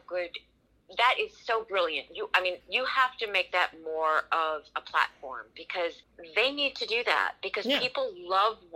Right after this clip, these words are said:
Speaker 1: I mean, nostalgia. Again, people love watching the old shows, and to have it in one place, streaming year to year to year,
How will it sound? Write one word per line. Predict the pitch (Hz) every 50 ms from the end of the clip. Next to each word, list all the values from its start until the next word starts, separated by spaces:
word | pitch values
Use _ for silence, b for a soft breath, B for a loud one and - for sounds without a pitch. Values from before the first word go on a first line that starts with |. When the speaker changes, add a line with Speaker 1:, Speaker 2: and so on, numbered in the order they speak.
| - -
Speaker 1:
I | 185
mean, | 185 175 180
nostalgia. | 185 185 - - 294 302 302 269 - 160 135 120 - -
Again, | 240 - - 247 226 175 147 b b b b b b _
people | - - 302 320 - 339 302 233 208
love | 214 220 233 - -
watching | 202 202 202 - - 208 196
the | 190 185 180
old | 175 175 175
shows, | - - - 220 226 233 202 170 156 - _ -
and | 180 175
to | -
have | - - - 240 269 277
it | 277 254 -
in | 170 165 160
one | 175 214 247 254
place, | - - 202 196 190 185 185 180 - - _
streaming | - - - - - - 247 262 269 262 226 190 170 165 165 170 165
year | - 170 165 175 220 240
to | 262
year | 254 226 208 208 208 208
to | 202 190
year, | 185 190 190 196 196 185 165 143 139